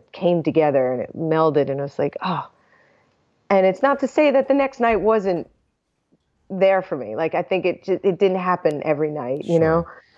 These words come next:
Speaker 1: So, but I, I think it was just that point where listening has so much to do with it, you know, getting out of your own way,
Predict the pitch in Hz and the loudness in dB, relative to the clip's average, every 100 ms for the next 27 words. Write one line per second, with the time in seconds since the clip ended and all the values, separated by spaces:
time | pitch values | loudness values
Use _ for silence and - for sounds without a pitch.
0 | _ - 180 170 160 - - 175 165 - | _ -4 2 4 2 0 -2 0 2 0
1 | 175 82 - - 185 175 214 190 185 190 | -2 -4 -12 -10 -8 -4 -2 -2 -4 -6
2 | - 175 175 196 185 165 156 156 - _ | -2 -2 -2 0 2 2 0 -2 -6 _
3 | _ _ _ _ _ _ - 196 285 - | _ _ _ _ _ _ -4 0 0 0
4 | 196 156 147 151 151 - 160 147 - 147 | 0 0 -4 -6 -4 -2 0 -2 -6 -2
5 | 156 147 143 139 - _ _ _ _ - | 0 2 2 0 0 _ _ _ _ 0
6 | 170 156 185 180 175 165 160 156 151 156 | 2 4 2 2 2 0 0 0 -2 -2
7 | 156 156 147 143 | 0 0 0 -2